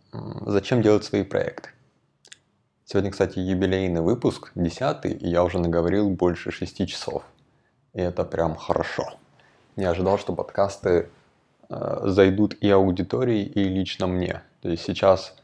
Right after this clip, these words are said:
уже набирается где-то по сто-двести прослушиваний каждого подкаста по статистике, которую выдает плагин. Не обязательно, что это дослушивание, потому что там подробной статистики, к сожалению, нет. Но все равно это,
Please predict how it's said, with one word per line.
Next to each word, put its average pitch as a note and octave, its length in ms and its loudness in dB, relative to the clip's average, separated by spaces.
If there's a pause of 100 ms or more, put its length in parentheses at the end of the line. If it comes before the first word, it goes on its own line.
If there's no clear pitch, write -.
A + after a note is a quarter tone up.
(400)
уже F#2+ 220 0
набирается F2+ 560 2
где-то F2 340 0
по E2+ 220 4
сто-двести F2+ 840 0
прослушиваний F2 680 -2
каждого E2+ 380 0
подкаста - 580 -2
по F2 260 0
статистике, F#2 720 -6
которую E2 360 -6
выдает E2+ 340 -4
плагин. - 380 -2 (600)
Не G2+ 100 -4
обязательно, F#2 320 0
что - 180 -4
это F2 420 2 (100)
дослушивание, C3 840 0
потому F2+ 240 -6
что - 140 -6
там E2+ 280 -2 (380)
подробной G2 480 8
статистики, G#2+ 540 2
к - 60 -8
сожалению, G#2+ 600 2
нет. G#2 240 -4 (600)
Но C3 340 2
все - 240 -2
равно G2+ 280 0
это, A2+ 320 0